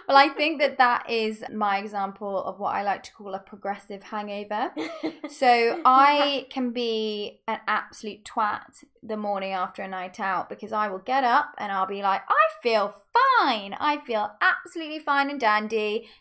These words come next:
Speaker 1: Look at me. Ha ha, you were also hungover." Come midday and then the hours that follow after that, and I feel
Speaker 2: <laughs>
Speaker 1: like death warmed up. I can't move and I just wanna sleep, and my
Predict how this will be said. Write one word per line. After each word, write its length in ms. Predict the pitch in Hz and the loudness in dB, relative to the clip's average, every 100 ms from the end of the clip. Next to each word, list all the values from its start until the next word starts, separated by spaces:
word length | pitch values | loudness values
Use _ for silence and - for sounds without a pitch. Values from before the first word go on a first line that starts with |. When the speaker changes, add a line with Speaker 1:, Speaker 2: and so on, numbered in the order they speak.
| 269 | -2
Speaker 1:
Look 180 | 359 - | -2 0
at 80 | 262 | -2
me. 260 | 254 254 | 0 0
Ha 240 | 254 302 294 | 4 2 4
ha, 160 | 254 | 4
you 220 | 247 247 254 | 4 2 0
were 80 | |
also 240 | 247 247 240 | 0 0 -2
hungover." 720 | 233 226 208 202 185 180 208 - - | -2 -2 -4 -4 -2 -2 -4 -10 -6
Come 160 | 294 285 | -2 0
midday 720 | 262 - 214 202 202 202 208 _ | 0 0 2 2 2 -4 -10 _
and 140 | - 214 | -6 -4
then 380 | 202 202 202 - _ | -4 -6 -12 -14 _
the 140 | 208 202 | -2 2
hours 400 | 208 208 190 - | 2 0 -4 -6
that 200 | - - | -16 -4
follow 240 | 196 185 | -2 0
after 300 | 185 190 - | 0 -2 -6
that, 300 | 190 180 156 - | -6 -4 -4 -6
and 140 | 196 | -6
I 180 | 185 185 | -4 -4
feel 360 | 196 208 196 185 | -6 -6 -4 -2
Speaker 2:
<laughs> 100 | 180 | -2
Speaker 1:
like 180 | 170 - | -4 -6
death 280 | 175 165 - | -8 -8 -10
warmed 320 | 180 165 170 | -12 -12 -6
up. 340 | 165 135 - - - | -2 -2 -4 -14 -16
I 60 | - | -14
can't 320 | - 196 196 | -6 -6 -4
move 720 | 220 233 233 226 214 214 220 226 208 | -4 0 2 2 2 -2 -4 -8 -6
and 800 | 202 214 202 190 190 196 208 - _ _ _ 208 | -2 0 0 -2 -6 -10 -12 -14 _ _ _ 2
I 520 | 202 196 190 196 196 | 4 4 2 -2 -8
just 200 | 196 190 | -12 -10
wanna 140 | 190 185 | -10 -10
sleep, 560 | - 247 233 226 - - | -8 -2 0 -2 -8 -6
and 100 | 202 | -2
my 140 | 185 | -4